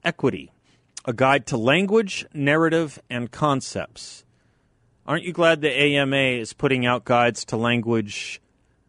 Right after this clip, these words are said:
and narratives? Let me, um, let me just, uh,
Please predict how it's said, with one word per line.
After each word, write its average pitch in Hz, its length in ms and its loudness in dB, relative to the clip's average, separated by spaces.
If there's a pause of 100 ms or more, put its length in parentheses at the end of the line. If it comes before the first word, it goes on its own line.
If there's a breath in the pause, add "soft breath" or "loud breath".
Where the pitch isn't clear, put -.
(100)
and 107 240 -2
narratives? - 880 -6 (1160 soft breath)
Let 165 520 2
me, 170 340 4
um, 110 460 2 (760)
let 147 300 0
me 147 160 0
just, 131 520 -4
uh, 110 380 2